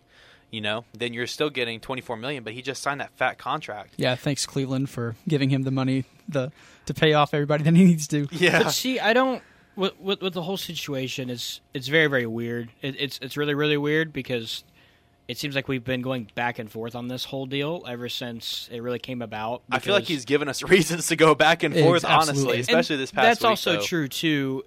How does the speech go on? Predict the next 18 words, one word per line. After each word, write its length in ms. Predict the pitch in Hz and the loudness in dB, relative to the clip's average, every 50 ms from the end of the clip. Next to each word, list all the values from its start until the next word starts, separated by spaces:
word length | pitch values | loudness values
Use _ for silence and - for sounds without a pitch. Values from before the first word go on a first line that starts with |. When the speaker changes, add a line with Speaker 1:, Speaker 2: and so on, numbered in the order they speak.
| _ _ - | _ _ -4
Speaker 3:
But 220 | 156 170 180 - - | -2 -2 -2 -2 0
like 140 | 196 185 185 | 0 2 2
I 40 | 180 | 2
said, 140 | - - 175 | 0 -2 0
the 40 | 190 | 0
whole 100 | 214 226 | 0 2
situation 500 | 220 208 170 - 160 156 143 - 151 135 | 0 -2 -2 -2 -2 -2 -2 -2 -4 -6
is 120 | 123 113 | -6 -6
weird 200 | 117 127 139 139 | -6 -4 -4 -4
in 60 | 127 | -4
the 80 | 120 113 | -6 -6
fact 240 | 123 131 123 117 120 | -4 -4 -4 -4 -6
of, 220 | 120 113 113 - - | -8 -8 -10 -10 -10
okay, 480 | 131 123 - 127 117 110 110 110 104 - _ _ _ _ _ _ _ _ | -10 -8 -8 -8 -8 -8 -8 -10 -12 -14 _ _ _ _ _ _ _ _
the 120 | - 139 143 | -10 -8 -4
stuff 220 | - - 202 196 | -2 0 0 0
comes 220 | - 208 180 147 160 | 0 0 0 4 6
out. 300 | 151 151 147 147 151 | 6 6 6 4 2